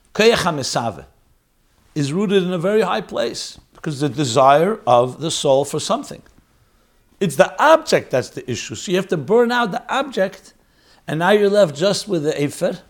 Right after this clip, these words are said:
just with the dust, just with the ash. And that then could be re-, de-, redirected toward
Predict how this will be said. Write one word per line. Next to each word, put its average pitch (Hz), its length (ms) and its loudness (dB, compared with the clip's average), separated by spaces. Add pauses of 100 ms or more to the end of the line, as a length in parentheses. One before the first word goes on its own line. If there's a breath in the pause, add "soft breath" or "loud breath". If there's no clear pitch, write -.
(400)
just 190 260 0
with 170 140 -4
the 143 80 -2
dust, 151 580 -2
just 175 320 -6
with 160 180 -6
the 120 380 0 (360 soft breath)
ash. 147 440 2 (2000)
And 123 160 -2
that 247 320 2
then 220 200 -2
could 170 140 -8
be 165 80 -6 (160)
re-, 143 140 -4
de-, 151 240 -6
redirected 202 920 -4 (220)
toward 160 320 -2